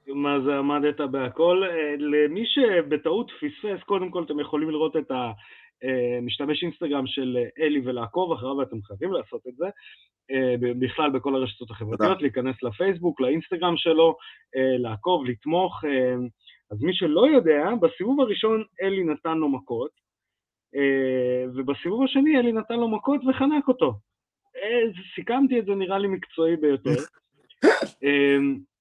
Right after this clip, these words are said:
Speaker 2: חטפתי איזה
Speaker 1: זה
Speaker 2: אגרוף טוב אחד, אי אפשר להעלים
Speaker 1: כן,
Speaker 2: את זה.
Speaker 1: בסדר, אתה יודע, זה, מי שמצמץ באותו רגע גם לא יכל לא לראות אותו.
Speaker 2: כן.
Speaker 1: אה,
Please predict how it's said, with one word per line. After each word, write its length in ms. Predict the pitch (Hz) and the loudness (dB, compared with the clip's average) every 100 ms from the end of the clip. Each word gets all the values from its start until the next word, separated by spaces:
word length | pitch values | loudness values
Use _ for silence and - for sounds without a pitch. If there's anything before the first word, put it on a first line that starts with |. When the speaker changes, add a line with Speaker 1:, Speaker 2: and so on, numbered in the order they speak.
| _ | _
Speaker 2:
חטפתי 380 | 156 208 220 220 | 2 6 6 8
איזה 180 | 202 180 | 8 8
Speaker 1:
זה 60 | 175 | 6
Speaker 2:
אגרוף 280 | 160 180 | 6 2
טוב 260 | - 175 165 | 2 0 2
אחד, 360 | 170 180 196 202 180 143 | 2 4 4 4 -2 -4
אי 60 | 160 | -4
אפשר 220 | 170 151 | -4 -2
להעלים 300 | 147 139 143 | 0 0 0
Speaker 1:
כן, 100 | 127 | -2
Speaker 2:
את 80 | 123 | -2
זה. 120 | 170 185 156 147 - - - _ _ | -2 -4 -10 -18 -20 -20 -20 _ _
Speaker 1:
בסדר, 440 | - 320 349 285 - - | -6 -2 2 2 0 -2
אתה 80 | 139 | 2
יודע, 360 | 143 151 131 120 | 4 4 2 0
זה, 220 | 147 175 214 190 175 160 143 180 | -2 -4 -6 -10 -10 -8 -4 -2
מי 80 | 220 | 2
שמצמץ 680 | 220 180 - 208 214 214 175 | 2 0 -2 0 0 2 4
באותו 300 | 185 180 175 | 4 6 4
רגע 220 | 185 170 156 | 6 8 8
גם 120 | 156 | 8
לא 140 | 156 147 | 6 4
יכל 180 | 160 | 4
לא 220 | 160 160 147 | 6 8 6
לראות 300 | 135 135 123 | 4 2 2
אותו. 220 | 104 98 - _ - - - - _ 139 | -4 -8 -12 _ -20 -20 -20 -20 _ 0
Speaker 2:
כן. 60 | |
Speaker 1:
אה, 920 | 139 139 135 135 135 139 139 139 139 | 4 6 6 4 4 4 6 4 4